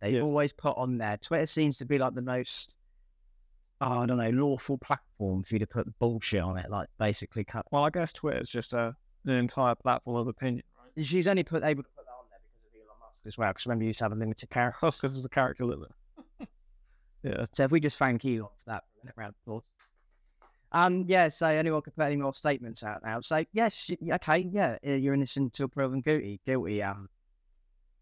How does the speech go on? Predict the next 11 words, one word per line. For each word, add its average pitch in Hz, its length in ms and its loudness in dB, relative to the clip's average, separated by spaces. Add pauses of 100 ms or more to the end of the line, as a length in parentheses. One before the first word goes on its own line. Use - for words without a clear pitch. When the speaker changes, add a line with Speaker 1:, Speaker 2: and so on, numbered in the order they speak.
(140)
Speaker 1:
Lizzo. 107 300 0
But, 120 80 -2
uh, 120 280 2
you 143 100 0
know, 127 120 2
let's 151 220 0
just - 220 -4
hope 156 260 0
that 143 180 -2
it, 139 160 -2
uh, 131 280 -4